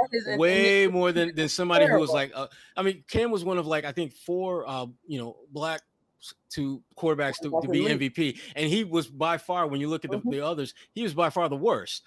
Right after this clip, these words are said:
Speaker 2: Uh, he fe-, his game fell off quickly. I don't know if he will get another shot.
Speaker 1: Absolutely. But the, my
Speaker 2: Um,
Speaker 1: point is the fact that they weren't even willing to give him that second season.
Speaker 2: You're right.
Speaker 1: Yeah, that's what frustrated me. That's, I know it's a whole other podcast, but
Speaker 2: Right.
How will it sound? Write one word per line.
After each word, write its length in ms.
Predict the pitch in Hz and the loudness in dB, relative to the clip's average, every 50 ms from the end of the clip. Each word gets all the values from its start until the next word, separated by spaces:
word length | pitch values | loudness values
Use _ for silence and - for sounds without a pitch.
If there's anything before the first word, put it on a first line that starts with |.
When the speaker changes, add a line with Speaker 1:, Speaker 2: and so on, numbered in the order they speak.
| _ _ - | _ _ -8
Speaker 2:
Uh, 320 | - 131 131 127 127 127 - - | -6 -4 -4 -4 -4 -6 -6 -4
he 120 | 160 185 | -4 -4
fe-, 240 | 185 - - 196 185 151 | -4 -4 -6 -6 -4 -2
his 160 | 170 180 180 | -2 -4 -2
game 240 | - 190 185 180 160 | 0 0 0 0 0
fell 240 | - - 175 165 160 | -2 -2 -4 -2 -2
off 200 | 156 147 139 - | -4 -4 -6 -8
quickly. 340 | _ - 208 208 202 - 117 | _ -6 -4 -4 -4 -6 -6
I 100 | 113 135 | -6 -4
don't 120 | 180 185 180 | -4 -2 -2
know 100 | 180 170 | -2 -4
if 80 | 160 | -4
he 120 | - 180 175 | -6 -8 -8
will 320 | 151 147 165 190 208 196 | -6 -4 -2 -2 -2 -2
get 140 | 147 135 131 | -4 -2 -2
another 260 | 123 120 120 - 113 110 | -2 -2 -2 -4 -4 -4
shot. 180 | 277 277 294 302 262 214 | -2 -2 0 0 2 4
Speaker 1:
Absolutely. 260 | 190 165 160 156 170 - | 4 4 2 0 4 6
But 160 | 254 247 247 | 8 8 8
the, 60 | 247 | 8
my 160 | 254 277 277 | 8 8 8
Speaker 2:
Um, 120 | 269 - - | 6 6 4
Speaker 1:
point 240 | - 277 294 339 339 269 | 4 4 6 6 6 8
is 240 | 240 247 254 214 | 8 8 8 8
the 100 | 208 233 | 4 2
fact 340 | 226 - 226 214 220 220 - | 2 6 6 6 6 6 4
that 260 | 214 202 196 - - | 4 4 4 2 2
they 120 | 202 208 214 | 4 6 8
weren't 240 | 214 220 220 214 208 | 8 8 8 8 6
even 280 | 208 196 185 180 170 175 | 4 2 2 2 4 4
willing 300 | 180 190 190 185 180 175 | 4 4 4 4 2 0
to 100 | - 165 | 0 0
give 180 | - 170 165 | 2 2 2
him 120 | 165 160 165 | 2 2 2
that 160 | 160 156 - | 2 2 2
second 420 | - - 185 165 165 - 139 120 - | 2 4 4 4 4 2 -4 -4 -4
season. 380 | - - 175 170 - - - - | -6 -4 -4 -4 -4 -6 -6 -6
Speaker 2:
You're 100 | 392 - | -4 -2
right. 200 | 131 120 120 - _ _ _ _ _ _ _ - | -2 -4 -4 -6 _ _ _ _ _ _ _ -2
Speaker 1:
Yeah, 100 | 170 180 | 4 6
that's 180 | 214 - - - | 6 8 8 6
what 120 | 285 262 | 6 6
frustrated 420 | - 214 185 - - 170 160 151 143 | 6 6 6 4 2 0 0 -2 -6
me. 220 | 156 143 135 - _ _ _ - | -12 -12 -12 -12 _ _ _ 0
That's, 160 | 185 208 - | 2 2 2
I 160 | - - 202 208 | 4 4 6 8
know 140 | 220 208 | 8 8
it's 100 | 202 202 | 8 6
a 40 | 190 196 | 6 6
whole 160 | 208 180 170 | 8 8 8
other 160 | 165 165 160 | 6 4 4
podcast, 600 | - 175 160 160 - - - - 160 151 - - _ - | 4 4 4 4 2 -2 -4 -4 -4 -6 -8 -12 _ -2
but 220 | 143 143 131 - | -2 0 0 0
Speaker 2:
Right. 240 | 120 110 98 76 73 | -2 -4 -6 -6 -10